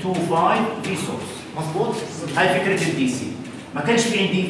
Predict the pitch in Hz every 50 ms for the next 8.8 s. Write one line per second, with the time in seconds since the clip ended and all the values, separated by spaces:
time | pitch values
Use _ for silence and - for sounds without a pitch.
0 | 160 160 160 151 - 190 202 196 185 165 156 160 165 160 160 180 190 165 - -
1 | - - - - - - - - - - - - - - - - - - - -
2 | - - 127 131 185 190 185 185 185 175 170 160 156 165 175 175 - 156 156 151
3 | 147 151 - - 202 220 - - - - - - - - - - - - 151 139
4 | 139 - - 139 139 131 131 131 127 127 131 - 139 151 156 - - - - -
5 | - 120 117 120 120 120 - - 135 127 123 131 127 127 143 165 - - - -
6 | - - - - - - - - - - - 165 180 180 165 160 165 156 151 147
7 | 139 135 123 127 127 127 135 139 139 139 143 143 143 143 - - - - - -
8 | - - 120 127 127 123 120 - - - 135 - - 185 196